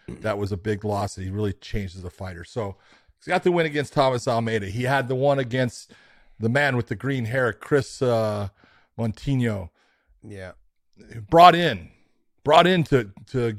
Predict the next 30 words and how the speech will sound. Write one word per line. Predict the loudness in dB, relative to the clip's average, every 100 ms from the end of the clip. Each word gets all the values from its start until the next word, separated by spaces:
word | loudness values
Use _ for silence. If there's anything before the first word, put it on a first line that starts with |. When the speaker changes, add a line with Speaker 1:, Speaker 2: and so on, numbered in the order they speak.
| -10
Speaker 1:
you | -10 -8
know, | -8
fight | -2 0 2
him | 0
in | -2 -4
that. | -4 -8 -14
So | -4 -2 -2
it | 0
wasn't | 0 0 -2
like | -4 -2
that | -2 -2
was | -4
it. | -8
Then | -10 -8
he | -4
had, | -2 0 0
uh, | 0 0 -4 _ _ _ -4
Pavia | 0 2 0 -4 -10 _ _ _ _ _ _ _
and, | -8 -6 -4 -4 -6 -10 -20 -14
or | -10 -8
Paiva, | -4 -2 0 -2 -4 -6
Paiva. | -2 -2 -2 -6 -12 _ -20
Speaker 2:
Yeah, | -16 -14 -12
yeah, | -4
Speaker 1:
He | -2
had, | -2 -8
Speaker 2:
Paiva. | -20 -20 -20 -20 -20 -18
Speaker 1:
that's | -8 -6 -6 -10 -20 _ _ _ _ -2
okay. | 0 2 2 0 -6 _ _ _ -10
Again, | -6 -2 -2 -4